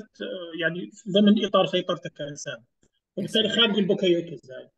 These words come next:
Speaker 2: يا سلام، نعم، هناك أشياء قاهرة، هذه فعلًا
Speaker 1: نعم.
Speaker 2: خارج سيطرتك، لكن نتكلم عن أشياء إدراكية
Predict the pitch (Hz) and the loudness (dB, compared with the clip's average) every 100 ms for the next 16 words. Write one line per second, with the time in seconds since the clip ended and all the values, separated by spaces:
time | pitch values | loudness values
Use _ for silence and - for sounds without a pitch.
0 | _ _ 135 135 - 117 101 156 139 101 | _ _ -16 -14 -12 -14 -14 -12 -14 -14
1 | _ _ _ 170 190 175 160 - 175 - | _ _ _ -4 -2 -2 -6 -2 -4 -2
2 | 190 160 127 151 160 _ _ 208 220 220 | 0 0 0 -2 -4 _ _ -8 -6 -4
3 | 170 170 175 160 220 170 - 147 139 139 | -4 -4 -6 0 0 0 -4 -2 0 0
4 | 175 190 196 240 220 - 143 160 214 - | 0 0 2 2 2 2 -4 0 0 0
5 | 190 190 185 180 208 156 123 | -2 2 2 2 -2 0 -2